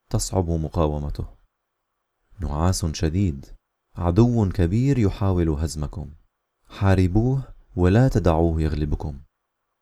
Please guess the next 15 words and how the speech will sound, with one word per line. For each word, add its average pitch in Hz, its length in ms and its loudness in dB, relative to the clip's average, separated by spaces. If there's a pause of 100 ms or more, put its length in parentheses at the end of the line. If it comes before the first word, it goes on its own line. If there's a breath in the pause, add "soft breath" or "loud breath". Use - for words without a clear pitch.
(120)
تنفسوا 98 560 0
بعمق، 87 560 -4 (400)
وإذا 90 380 2
لم 113 200 2
يجد 113 240 2
ذلك 98 380 2
نفعا، 123 480 -2 (440)
انهضوا. 95 400 2 (460)
انهضوا 101 440 4
إن 87 120 0
لم 110 140 0
تكونوا 104 400 0
في 87 140 -4
جلسة 92 380 -2
جماعية، 82 720 -2